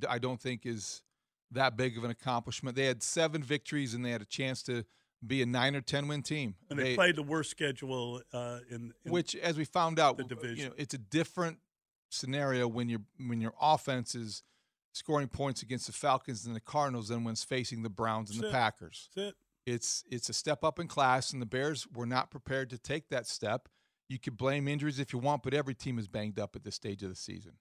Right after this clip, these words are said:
Speaker 2: And, and you're right. I mean, most likely, Eberflus back, new offensive coordinator, new quarterback. That's most
Speaker 1: I, I,
Speaker 2: likely.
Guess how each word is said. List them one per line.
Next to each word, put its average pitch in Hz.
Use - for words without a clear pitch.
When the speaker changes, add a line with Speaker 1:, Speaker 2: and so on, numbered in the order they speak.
Speaker 2:
And, 208
and 214
you're 240
right. 185
I -
mean, 175
most 202
likely, 151
Eberflus 165
back, 196
new 165
offensive 143
coordinator, 175
new 151
quarterback. 107
That's 185
most 170
Speaker 1:
I, 160
I, 160
Speaker 2:
likely. 151